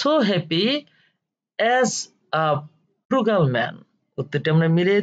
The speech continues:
দেখি, a prodigal man is not so অথবা as happy as a frugal man। উত্তরটি যথার্থ হয়েছে। আমাদের ভিডিওটি যদি ভালো লাগে তাহলে অবশ্যই লাইক দিবেন, কমেন্ট করবেন এবং সাবস্ক্রাইব করতে ভুলবেন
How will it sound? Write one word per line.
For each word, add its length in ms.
দেখি, 280
a 20
prodigal 400
man 200
is 120
not 280
so 120
অথবা 240
as 100
happy 320
as 80
a 20
frugal 360
man। 160
উত্তরটি 300
যথার্থ 320
হয়েছে। 340
আমাদের 300
ভিডিওটি 360
যদি 120
ভালো 200
লাগে 220
তাহলে 280
অবশ্যই 400
লাইক 200
দিবেন, 180
কমেন্ট 280
করবেন 220
এবং 120
সাবস্ক্রাইব 420
করতে 220
ভুলবেন 280